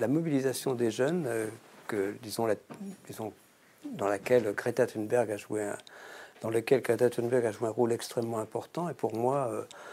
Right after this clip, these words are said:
très porteuse d'avenir. Donc, euh, je pense, euh, et ce que dit Greta Thunberg, euh, quand on dit qu'elle est catastrophiste, le, la seule référence qu'elle fasse, c'est vraiment, euh, écouter les scientifiques. Donc, et je crois qu'elle s'y tient. Donc, euh, personnellement, je suis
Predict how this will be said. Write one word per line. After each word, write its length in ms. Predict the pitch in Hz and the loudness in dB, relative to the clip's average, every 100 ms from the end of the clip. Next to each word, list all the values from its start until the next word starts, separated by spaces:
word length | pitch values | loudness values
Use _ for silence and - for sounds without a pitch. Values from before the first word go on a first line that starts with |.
| - - | -20 -4
très 200 | - 160 | 6 8
porteuse 480 | - 131 - 160 131 | 8 2 0 -2 6
d'avenir. 540 | 139 113 117 110 104 - | 4 6 2 2 -2 -2
Donc, 420 | 127 151 147 - | 0 0 -2 2
euh, 320 | 127 120 120 | 4 4 -2
je 140 | 113 107 | -6 -8
pense, 580 | - 120 139 - - | 0 0 0 -4 -4
euh, 160 | 107 104 - - - - - - | -6 -8 -10 -16 -16 -16 -10 -4
et 120 | 120 | 0
ce 180 | - - | 0 6
que 80 | |
dit 160 | 135 135 | 6 6
Greta 320 | 113 113 113 | 4 4 0
Thunberg, 640 | - 107 104 156 175 120 101 | 0 -2 0 2 2 2 -2
euh, 200 | 110 113 | -2 -4
quand 220 | - 120 | -4 0
on 60 | 127 | 0
dit 120 | 131 | 2
qu'elle 160 | 127 120 | 2 2
est 60 | |
catastrophiste, 880 | 117 107 - - 123 123 196 196 - | 0 0 -2 0 -2 0 0 0 -2
le, 320 | 117 104 107 104 - - - _ - | -2 -2 -4 -6 -10 -20 -20 _ -10
la 60 | |
seule 240 | - 160 175 | -2 0 0
référence 420 | 165 156 156 156 | 6 8 8 8
qu'elle 160 | 151 | 6
fasse, 300 | 147 - 214 | 6 4 4
c'est 380 | - - - 196 | 4 2 8 8
vraiment, 500 | 170 160 156 165 202 - - - - _ | 10 8 10 8 4 -6 -18 -16 -18 _
euh, 100 | 127 - | 0 6
écouter 420 | 160 170 151 - | 6 6 0 2
les 80 | 143 | 4
scientifiques. 640 | 120 123 107 113 - 98 - | 2 -2 -6 -10 -8 -10 -2
Donc, 260 | 117 120 | -2 2
et 120 | 120 | 2
je 120 | 110 107 | 2 -2
crois 240 | - 151 | 2 2
qu'elle 160 | 131 110 | 2 0
s'y 220 | - 107 | -4 -6
tient. 320 | - 113 147 | -4 -2 0
Donc, 320 | 135 120 - | 0 -2 -2
euh, 240 | 104 107 104 | -4 -4 -6
personnellement, 520 | 110 - 113 110 147 | -6 -2 -2 0 0
je 80 | 143 | -2
suis 220 | - 117 | -8 -10